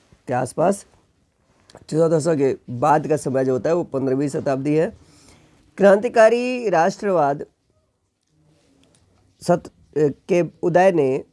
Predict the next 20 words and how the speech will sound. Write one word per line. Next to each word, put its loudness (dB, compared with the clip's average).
क्रांतिकारी 0
राष्ट्रवाद -2
कब 0
हुआ 2
था? 0
तो -8
सत्रह 0
सौ -2
नवासी 0
में 0
फ्रांसीसी -4
क्रांति 0
के 2
साथ। 0
तो -4
क्रांतिकारी 2
राष्ट्रवाद 0
के -4
उदय -2
ने -2